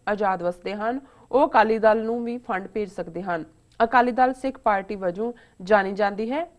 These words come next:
ਅਤੇ ਕੌਮੀ ਘਰ ਲਈ ਯਤਨਸ਼ੀਲ ਹੈ। ਭਗਵੰਤ ਮਾਨ ਦੀ ਭਾਸ਼ਣ ਦੇਣ ਦੀ ਕਲਾ, ਸੋਸ਼ਲ ਮੀਡੀਆ ਤੇ ਪਬਲਿਸਿਟੀ ਅਤੇ ਆਮ ਆਦਮੀ ਪਾਰਟੀ ਦੇ ਵਰਕਰ ਕੀ ਹੈ ਜੋ ਆਮ ਆਦਮੀ ਪਾਰਟੀ ਦੀ ਚੜ੍ਹਤ ਪਿੱਛੇ ਕੰਮ ਕਰ ਰਿਹਾ ਹੈ?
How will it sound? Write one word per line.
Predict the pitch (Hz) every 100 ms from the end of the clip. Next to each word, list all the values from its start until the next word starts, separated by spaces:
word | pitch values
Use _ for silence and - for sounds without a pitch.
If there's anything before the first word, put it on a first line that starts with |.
| 247
ਅਤੇ | 311
ਕੌਮੀ | 262 240 233 226
ਘਰ | 233 202
ਲਈ | 185 214 233 208
ਯਤਨਸ਼ੀਲ | 196 196 196 185 175
ਹੈ। | 175 165 - - _ _ _ _ _ _ _ _ _ _ _ -
ਭਗਵੰਤ | 247 277 285 262
ਮਾਨ | 269 277 269
ਦੀ |
ਭਾਸ਼ਣ | 277 247 233 220
ਦੇਣ | 214 208
ਦੀ | 190
ਕਲਾ, | 196 190 190 226 - _ _ _ _ -
ਸੋਸ਼ਲ | 269 269 294
ਮੀਡੀਆ | 294 262 254 277
ਤੇ | 269 208 196 - _ _ _ _ _
ਪਬਲਿਸਿਟੀ | 240 254 311 320 285 294
ਅਤੇ | 247 269 240
ਆਮ | 226 226
ਆਦਮੀ | 220 214 208
ਪਾਰਟੀ | 208 196 208
ਦੇ | 220
ਵਰਕਰ | 180 175 165 226 226 240 _ _
ਕੀ | 262 277 262
ਹੈ | 240 247
ਜੋ | 226 220 208 233 -
ਆਮ | 208 226 233 214
ਆਦਮੀ | 185 180 208
ਪਾਰਟੀ | 202 185 180
ਦੀ | 196 220
ਚੜ੍ਹਤ | - 214 208
ਪਿੱਛੇ | 202 202 240 233
ਕੰਮ | 233 196 185
ਕਰ | 190 170
ਰਿਹਾ | 165
ਹੈ? | 180 165